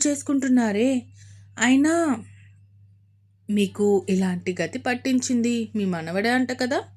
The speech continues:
అన్నాడు ఆర్య వర్మ గారిని, సత్యాని రెచ్చగొట్టే ప్రయత్నం చేస్తూ. "అయితే ఏం చేయమంటావ్? ఆ విక్కీ గాడి మీద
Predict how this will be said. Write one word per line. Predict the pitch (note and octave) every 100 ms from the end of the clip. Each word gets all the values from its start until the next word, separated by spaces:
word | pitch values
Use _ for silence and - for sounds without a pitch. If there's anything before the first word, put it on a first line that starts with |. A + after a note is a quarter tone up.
| - - - - - G#4+
అన్నాడు | A4+ G#4 D4+ A3+ A3+ A#3+
ఆర్య | G#3 F#3+ F#3+ G3 G3 - F3
వర్మ | F3 D#3+ E3+ G3 G3
గారిని, | F3 E3+ F3 F#3+ - - - -
సత్యాని | - G#4+ - C#4 A3+ G3 G3
రెచ్చగొట్టే | F3 - G3 F3+ - F3+
ప్రయత్నం | F#3 F3 F3 A3+
చేస్తూ. | A3 G#3 G#3+ A3+ G#3 - - _ _ _ -
"అయితే | F#3+ G3+
ఏం | G3+ G3
చేయమంటావ్? | A3+ G#3 G3 F#3+ G3+ - - - _ _ _ _ _ _ _ _ -
ఆ | F#3
విక్కీ | F3 F3+ - A3+
గాడి | G3+ F#3+ F#3
మీద | F3+ F3+